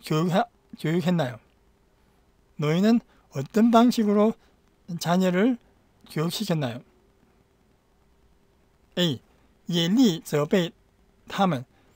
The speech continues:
어, 무섭게 그들을 책망했다. 严厉하면 사납다, 무섭게. B는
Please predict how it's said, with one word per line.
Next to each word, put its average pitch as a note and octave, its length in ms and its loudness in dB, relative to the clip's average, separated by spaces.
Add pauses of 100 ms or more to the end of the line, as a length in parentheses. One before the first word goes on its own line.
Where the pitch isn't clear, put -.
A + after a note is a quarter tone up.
(1000)
어, C3+ 680 -6
무섭게 F#3 640 0 (360)
그들을 F#3 480 0 (400)
책망했다. A3+ 720 2 (340)
严厉하면 D#3 520 -2
사납다, F#3+ 680 -2
무섭게. F3 440 -8 (1080)
B는 G3 360 0